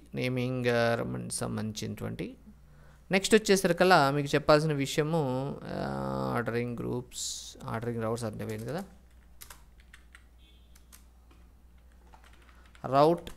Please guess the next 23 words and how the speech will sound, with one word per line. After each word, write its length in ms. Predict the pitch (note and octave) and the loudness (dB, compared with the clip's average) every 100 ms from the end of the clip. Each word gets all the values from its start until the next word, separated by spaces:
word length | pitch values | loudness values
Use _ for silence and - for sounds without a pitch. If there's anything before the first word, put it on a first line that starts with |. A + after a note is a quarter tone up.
| - - | -2 2
పెరమ్స్, 760 | A#2+ A2+ G#2 - - - - - - - - - - - - | 4 2 -2 -4 -4 -8 -12 -20 -20 -20 -20 -20 -20 0 4
పెరమ్స్ 400 | D#3+ F3+ G3 F#3+ | 8 6 6 4
అన్నా 300 | D#3 D#3 E3+ | 6 6 6
పారామీటర్స్ 760 | E3+ C#3+ D3 D3+ C#3+ D3 C3 | 6 8 8 6 4 2 0
అన్నా 240 | C3 B2 C3 | 0 2 2
ఒకటే 260 | A#2 B2 | 0 -2
గుర్తుపెట్టుకోండి, 600 | A2 G#2+ A2+ G#2+ - G#2+ - | -4 -4 -4 -4 -6 -4 -2
పారామీటర్స్ 1500 | A2 A#2+ D#3+ - - - - - - - - A2+ G#2+ A2 - | -2 -2 -4 -8 -20 -20 -20 -20 -20 -16 -8 -6 -4 -6 -6
అన్నా 340 | G#2 A2+ F#3 G#3+ - - - | -6 -6 -6 -10 -18 -20 -18
ఒకటే. 500 | - - - G#2+ G#2 - - - - - - - | -14 -12 -6 -6 -6 -10 -20 -20 -20 -20 -20 -12
ఓకే, 280 | G#2+ - C#3+ | -6 -2 -2
ఇంకోటి 340 | A#2+ B2 B2+ | -2 0 0
దీంట్లో 260 | A#2 C3 C3 | 0 -2 -2
ఇంకో 180 | C3 C#3 | 0 0
కాన్సెప్ట్ 460 | C3 B2 B2 A#2+ | 0 -2 -2 -6
కూడా 200 | - A2+ | -4 -4
ఉంటుంది, 480 | A2+ A2 A2+ D#3 A3+ - - - B2+ | -4 -4 -4 -4 -4 -10 -20 -8 -4
దాని 140 | A#2 | -2
పేరు 400 | C#3 C#3 B2 A#2+ | 0 2 2 2
రౌట్ 420 | A#2+ B2+ D#3 E3+ - - - - - | 4 6 6 2 -8 -20 -20 -20 -8
క్వెరీ 320 | - D3 D3+ E3+ | 4 8 8 8
పెరమ్స్. 600 | D#3 B2 A2+ - - - - - - - - - - - - | 6 4 0 -4 -8 -10 -20 -20 -20 -20 -20 -20 -20 -20 -10
క్వెరీ 460 | A#2 A2 A2+ C#3 | -2 -2 0 -4